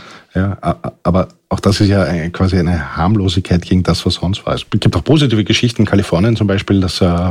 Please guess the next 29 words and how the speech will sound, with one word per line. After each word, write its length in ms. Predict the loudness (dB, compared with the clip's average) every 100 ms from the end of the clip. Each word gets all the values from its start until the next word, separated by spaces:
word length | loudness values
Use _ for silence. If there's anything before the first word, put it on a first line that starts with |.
| -4
in 120 | 0 2
den 80 |
letzten 280 | 2 0 2
Jahren 180 | 2 2
immer 160 | 2 2
von 160 | 0
einer 180 | 0 0
ziemlichen 380 | 2 2 2 0
Dürre 200 | 0 2
betroffen 480 | -2 -4 -4 0 2
war, 240 | 2 -2 -6 -14 -2
hat 180 | 0
jetzt 120 | 0 2
überall, 520 | 2 2 2 0 0
äh, 260 | -2 0 0
ausreichend 520 | -2 -2 0 0 0
Wasser, 420 | -2 -4 -6 -8 -4
weil 240 | -2 0
wirklich 260 | 0 0 0
es 240 | -2 0
mehr 220 | 0 2
als 220 | -2 -2
genug 340 | 0 0 0 -4
geregnet 420 | -2 0 0 0
hat. 160 | 0 0
Die 80 |
Wasserreservoirs 640 | 0 0 0 0 -2 -2 -2
sind 160 | -4
voll. 240 | -2 -4